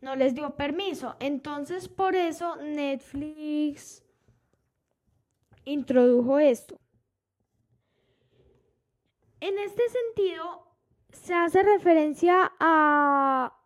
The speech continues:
cuando se reproduzca contenidos desde un dispositivo que no esté asociado a lo que ellos llaman hogar Netflix o se acceda, o se acceda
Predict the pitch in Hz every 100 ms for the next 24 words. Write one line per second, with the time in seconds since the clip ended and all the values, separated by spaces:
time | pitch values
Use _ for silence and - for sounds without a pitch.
0 | _ _ _ - 349 349 330 320 330 320
1 | - 311 311 285 359 359 349 285 285 277
2 | 285 330 302 240 220 220 285 277 277 269
3 | 277 320 302 294 370 370 339 - 269 -
4 | 294 247 214 _ _ _ - 311 311 311
5 | 381 403 - 349 339 - 302 277 - 311
6 | 294 247 208 202 _ _ _ - 302 302
7 | 302 320 294 - 294 294 392 330 381 339
8 | 330 339 349 - _ 262 269 269 269 285
9 | 311 302 - 262 262 - - 277 277 269
10 | 302 277 294 - _ _ _ _ _ -
11 | - - 269 269 277 269 - - 285 254
12 | 277